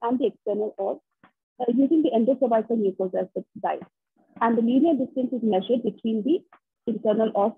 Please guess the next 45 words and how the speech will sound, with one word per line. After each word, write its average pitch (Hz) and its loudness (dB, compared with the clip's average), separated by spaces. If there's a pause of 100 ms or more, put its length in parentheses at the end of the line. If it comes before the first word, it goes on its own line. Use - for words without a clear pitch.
and 208 0
the - -6
external 185 -4
os. - -6 (720)
Uh, 233 2
we 269 2
take 311 2
some 302 4
time 240 2
to 262 -6
do 220 -4
this, 349 -6 (160)
two 233 -2
or 214 0
three 240 -6
minutes, 233 -4 (300)
take 262 -2
two 262 -4
or 247 -4
three 285 -4
me-, 262 -8
uh, 226 -6
measurements 247 -4
and 240 2
use 240 -2
the 359 0 (340)
shortest 202 -2
measurement. - -14 (1500)
This 320 0
is 349 -4
a 294 4
video 226 2
of 233 0 (120)
how, 196 0 (120)
uh, 190 -10 (440)
we 202 -4
do 196 -2
the 196 -4
tr-, - -16 (580)
assessment. 214 -4 (1120)
Transvaginal 240 -2
ultrasound 196 -4
is 196 -8
done. 277 -4
The 311 -8